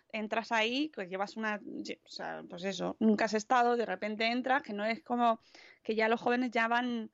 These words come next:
aprendiéndolo ahí, pues lo normal, ¿no? Ya van ligando en redes sociales, es,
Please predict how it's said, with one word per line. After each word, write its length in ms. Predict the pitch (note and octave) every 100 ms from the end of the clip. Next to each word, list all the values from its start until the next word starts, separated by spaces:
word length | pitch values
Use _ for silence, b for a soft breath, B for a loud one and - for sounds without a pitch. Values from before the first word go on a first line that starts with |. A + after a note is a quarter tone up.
| _
aprendiéndolo 880 | A#3 A#3 A3 A3 A#3 A3 G3+ G3+ G3
ahí, 320 | G3 G#3+ A3+ A3
pues 180 | G#3
lo 120 | G3+ G3+
normal, 500 | G3 G3 A3 G3 G#3
¿no? 80 |
Ya 140 | C#4 G#3
van 140 | G#3
ligando 300 | G#3+ G#3+ A3
en 80 | G3+
redes 200 | G3 G#3
sociales, 640 | G#3 - C4 A#3+ A3+ A3+
es, 180 | A3+ G3+